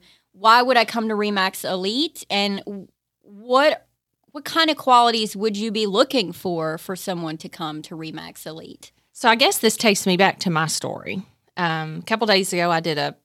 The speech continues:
Speaker 2: a Facebook video, like, "What is your story? What did you, how did you get where you are?" And I told my story. And it comes back to my story is I was a, a agent in a little mom and pop shop brokerage for a year and a half.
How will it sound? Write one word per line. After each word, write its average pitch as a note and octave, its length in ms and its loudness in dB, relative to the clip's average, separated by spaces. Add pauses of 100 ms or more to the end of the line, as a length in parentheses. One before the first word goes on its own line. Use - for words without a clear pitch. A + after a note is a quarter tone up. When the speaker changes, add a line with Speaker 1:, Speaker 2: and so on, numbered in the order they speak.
(200)
Speaker 2:
a D#3 200 -12
Facebook E3+ 460 -6
video, D#3+ 540 -4
like, D3+ 240 -8
"What F3+ 120 -2
is E3+ 140 -6
your C#3+ 120 -8
story? G#2 520 -12
What F3 240 -6
did E3+ 180 -8
you, D3 440 -8 (160)
how G3 180 -4
did F3+ 160 -4
you F#3 60 -8
get F3+ 180 -2
where E3 140 -8
you D#3 220 -8
are?" D3 260 -2
And D#3 180 -10 (140)
I F3 160 -2
told E3 260 -4
my G#3+ 160 4
story. D3 460 -6 (500)
And G3+ 140 4
it - 80 0
comes C4+ 220 2
back A#3+ 220 2
to G#3+ 80 -2
my G3 140 0
story F#3 460 -2
is F3+ 100 0
I G3 120 6
was G#3+ 200 2
a, E3+ 260 0 (140)
a E3 380 -4
agent G3 320 2
in E3+ 100 -4
a D#3+ 220 -8 (160)
little G3 220 0
mom F3+ 200 2
and F#3 100 -2
pop F3 220 -6
shop - 220 -4
brokerage E3 500 -8
for F3+ 140 -8
a F3 60 -6
year D#3+ 160 -6
and F3+ 80 -8
a F#3 40 -10
half. E3 340 -12